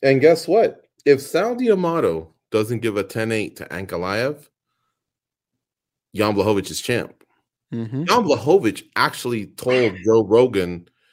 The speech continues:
Speaker 1: on two different occasions. First, Rogan talked to him, and he said, "Hey, look, I know I didn't win it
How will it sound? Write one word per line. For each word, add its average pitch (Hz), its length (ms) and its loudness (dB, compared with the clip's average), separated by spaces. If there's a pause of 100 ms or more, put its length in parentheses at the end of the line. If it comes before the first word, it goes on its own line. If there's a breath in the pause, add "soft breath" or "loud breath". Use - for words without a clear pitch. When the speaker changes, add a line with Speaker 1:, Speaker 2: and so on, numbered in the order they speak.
(800)
Speaker 1:
on 110 180 0
two 170 140 -4
different 175 260 2
occasions. 113 480 2
First, 151 280 2
Rogan 151 280 4
talked 123 300 -4
to 117 80 -4
him, 117 300 -4 (460)
and 107 140 -2
he 113 80 0
said, 110 220 2
"Hey, 113 160 4
look, 104 360 0 (120)
I 139 140 -2
know 127 220 2
I 107 60 2
didn't 98 240 -2
win 92 140 -4
it 82 180 -8